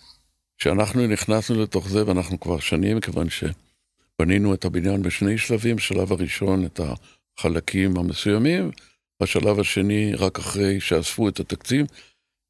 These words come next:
והמרכז הזה נחשב למרכז הטוב בארץ במבחן הפדגוגי. ונוצרה שם שפה יוצאת מן הכלל עם הרשות ועם המובילים שם, ובתקציב לא גבוה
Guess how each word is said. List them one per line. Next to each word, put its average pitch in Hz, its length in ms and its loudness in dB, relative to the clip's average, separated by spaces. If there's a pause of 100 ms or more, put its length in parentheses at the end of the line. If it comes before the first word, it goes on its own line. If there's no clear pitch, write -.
והמרכז 95 1000 2
הזה 117 500 2
נחשב 101 500 2
למרכז 95 520 2
הטוב 98 340 0
בארץ 110 380 2
במבחן 90 560 0
הפדגוגי. 98 640 2 (840)
ונוצרה 104 920 4
שם 127 280 2
שפה 127 840 2
יוצאת 113 440 0
מן 117 120 2
הכלל 120 480 2
עם 113 180 2
הרשות 101 600 0 (540)
ועם 110 320 4
המובילים 104 880 2
שם, 143 300 2 (600)
ובתקציב 139 840 2
לא 120 240 6
גבוה 127 420 2